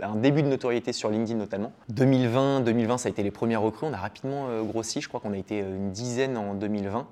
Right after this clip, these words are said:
Euh, on a pris nos premiers bureaux, donc on est parti de The Family, qui était dans cette même rue. Deux mille vingt, je dirais, euh, je dirais les premières recrues, euh, dix personnes. Première fois que, euh, moi j'avais vingt-huit piges,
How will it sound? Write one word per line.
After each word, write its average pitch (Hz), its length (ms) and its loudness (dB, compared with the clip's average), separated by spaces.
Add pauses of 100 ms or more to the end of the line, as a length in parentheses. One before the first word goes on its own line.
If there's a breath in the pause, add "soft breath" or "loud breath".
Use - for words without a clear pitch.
(140 loud breath)
Euh, 95 340 2
on 98 80 -2
a 95 80 -2
pris 117 180 -4
nos 104 100 0
premiers 110 240 0
bureaux, 104 280 0
donc 120 140 -6
on 90 80 -8
est 87 60 -10
parti - 280 -12
de 101 100 -6
The 98 40 -10
Family, 101 380 -2 (200 loud breath)
qui - 80 -10
était 104 140 0
dans 123 180 6
cette 120 220 -2
même 113 160 2
rue. 110 140 2 (320)
Deux 110 140 2
mille 123 220 4
vingt, 123 180 0
je 104 60 -8
dirais, 104 280 2
euh, 101 120 2
je 95 40 -4
dirais 104 220 0
les 107 100 2
premières 113 300 -2
recrues, 113 500 0
euh, 101 80 0
dix 104 160 -4
personnes. 117 520 -2
Première 113 320 -4
fois 120 180 -4
que, 107 280 -2 (300 loud breath)
euh, 95 320 -6
moi 95 100 -6
j'avais 92 240 -8
vingt-huit 101 480 -4
piges, 147 360 -2